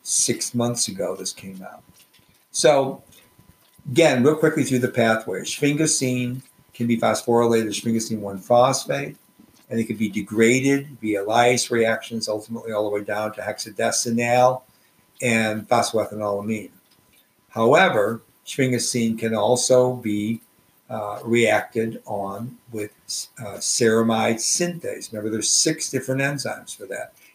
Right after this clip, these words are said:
each one giving you a different fatty acid amide linked. <clears throat> And those all differ in their activity associated with apoptosis. That was the last lecture we talked about. But anyway, you make ceramide then. Ceramide can be transferred then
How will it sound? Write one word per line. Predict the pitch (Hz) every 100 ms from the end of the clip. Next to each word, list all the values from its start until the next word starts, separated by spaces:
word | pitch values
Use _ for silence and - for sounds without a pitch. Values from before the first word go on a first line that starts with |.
| _
each | 135 139 -
one | 127 123 117
giving | 120 117 117
you | 113 113
a |
different | 110 113 117 113
fatty | - 127 120 117 123
acid | 143 - - 92 - - _ _ _ _
amide | 113 110 98
linked. | 110 - - _ _ _ _ _ -
<clears throat> | - 220 147 - -
And | 120 110
those | 107
all | 113 113 -
differ | 165 165 120
in | 107
their | 107 110
activity | 107 - 143 127 104 98 - _ _ _ -
associated | - 117 113 110
with | 107
apoptosis. | 110 104 110 117 120 120 117 -
That | -
was | - -
the | 107
last | 110 113 113 127
lecture | - -
we | -
talked | _ - _
about. | _ _
But | 139
anyway, | 170 139 104 - - - - - _
you | 131
make | 131 151
ceramide | - 185 180 139 113 87 -
then. | - - _ _ _ _ _ -
Ceramide | - 143 143 151 151 147
can | 123
be | 120
transferred | 117 123 117 117 - - 147 160 147
then | 110 113 107 110 120